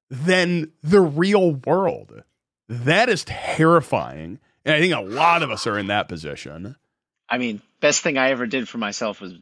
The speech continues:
Speaker 2: get a dog <laughs> because it forces me to go
Speaker 1: <laughs>
Speaker 2: outside. Like, I, I now have a set time because my company's on the West Coast and I'm on the East Coast. Three o'clock,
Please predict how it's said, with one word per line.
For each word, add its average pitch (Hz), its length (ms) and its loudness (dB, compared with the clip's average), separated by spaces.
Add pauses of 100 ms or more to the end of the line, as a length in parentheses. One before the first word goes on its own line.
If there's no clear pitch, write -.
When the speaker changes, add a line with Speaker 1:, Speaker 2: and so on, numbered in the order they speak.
(120)
Speaker 2:
get 101 160 -2
a 90 40 -6
dog 78 440 -4 (240)
<laughs> 151 240 -18
because 135 260 -2
it 110 80 -6
forces 143 340 0
me 147 120 2
to 131 80 0
go 143 140 2
Speaker 1:
<laughs> 127 40 4
Speaker 2:
outside. 113 800 -2
Like, 123 160 -2 (280)
I, 170 240 0 (200)
I 185 180 2
now 151 360 -2
have 135 180 -6
a 98 100 -8
set - 340 -8
time 107 540 -10
because 120 240 -4 (240)
my 127 160 -4
company's 120 560 -8 (100)
on 110 200 -6
the 101 60 -6
West 104 220 -2
Coast 113 240 -4
and 98 80 -8
I'm 98 100 -6
on 98 100 -6
the 67 120 -14
East 90 200 -8
Coast. 113 360 -2 (440)
Three 147 220 2
o'clock, 131 440 0